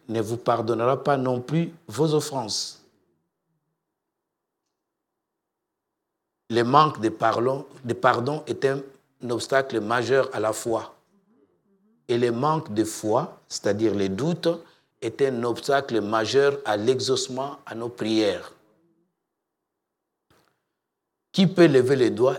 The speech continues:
et dire que, à la montagne, de se jeter dans la mer et les voir s'accomplir ? Nous voulons souvent tourner cela de manière spirituelle.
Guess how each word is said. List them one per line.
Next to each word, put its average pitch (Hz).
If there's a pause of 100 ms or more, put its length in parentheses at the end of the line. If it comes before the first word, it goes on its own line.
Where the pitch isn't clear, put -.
et 113
dire 131
que, 139 (1080)
à 113
la 113
montagne, 127
de 110
se 113
jeter 107
dans 104
la 98
mer 131
et 127
les 113
voir 117
s'accomplir ? 139 (2750)
Nous 185
voulons 165
souvent 156
tourner 139
cela 139
de 123
manière 120
spirituelle. 113